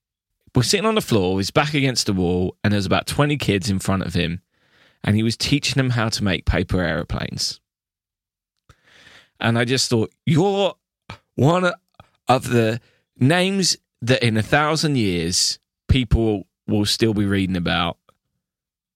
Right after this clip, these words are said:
because you're on Apollo eleven, and there you are, casually chilling out,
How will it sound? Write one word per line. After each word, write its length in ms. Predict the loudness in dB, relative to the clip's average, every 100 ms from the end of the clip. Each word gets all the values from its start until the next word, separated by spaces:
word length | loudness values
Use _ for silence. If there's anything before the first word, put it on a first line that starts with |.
| _ -6
because 300 | -2 0 0
you're 160 | 0 0
on 100 | -2
Apollo 380 | -2 0 0
eleven, 480 | -2 -2 -4 -4 -6 _ -4
and 220 | -2 0
there 160 | 0 0
you 240 | 0 0
are, 340 | -2 -2 -4 -8 _ _ _ _ _ _ _ _ _ _ -4
casually 640 | 0 0 0 0 0 0 -4 -2
chilling 360 | 0 2 2
out, 280 | 0 0 -4